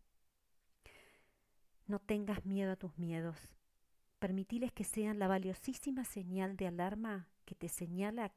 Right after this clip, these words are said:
qué resolver para seguir tu camino. De todo corazón,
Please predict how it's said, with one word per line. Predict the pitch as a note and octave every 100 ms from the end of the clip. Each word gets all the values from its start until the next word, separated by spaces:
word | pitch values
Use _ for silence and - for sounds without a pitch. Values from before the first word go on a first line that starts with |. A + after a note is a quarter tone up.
| -
qué | C#4+
resolver | C#4+ C#4 - F#3 F#3+ A#3+ C#4 _ _ _ _ _ _ _
para | F3+ E3+
seguir | - F3+ F3 F#3+
tu | -
camino. | F#3 D#3+ D#3+ D#3 D#3 - - _ - _ - _ _ _ _ _ _ _ _ _ _ - - - - _ _ _ _ -
De | F#3+
todo | F#3+ G#3+ G#3
corazón, | F3+ E3+ - F#3+ F#3+ G3